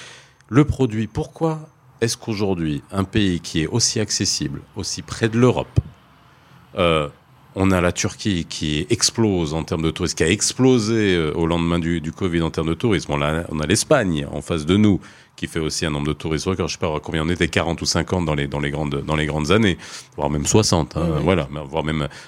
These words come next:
Speaker 1: voire même soixante. Euh, si on prend Bruxelles, qui est en, en, en,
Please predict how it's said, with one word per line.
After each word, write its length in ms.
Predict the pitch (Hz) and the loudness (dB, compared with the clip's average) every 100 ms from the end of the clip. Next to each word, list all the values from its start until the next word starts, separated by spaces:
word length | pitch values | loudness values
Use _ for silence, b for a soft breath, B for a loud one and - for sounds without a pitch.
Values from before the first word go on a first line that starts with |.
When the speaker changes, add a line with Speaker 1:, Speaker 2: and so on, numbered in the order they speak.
| - | -4
Speaker 1:
voire 100 | 87 | 0
même 160 | 80 82 | 2 2
soixante. 500 | 120 120 120 98 - B B - | 4 4 4 2 -2 B B 0
Euh, 220 | 92 80 B - | 2 2 B -2
si 140 | - | 0
on 60 | 120 | 2
prend 180 | 110 110 | 0 0
Bruxelles, 480 | 113 - 120 98 | 2 2 2 2
qui 100 | 82 | -2
est 140 | 92 - | -6 -4
en, 60 | |
en, 420 | 87 80 80 80 | -4 -4 -2 -4
en, 60 | 78 | -2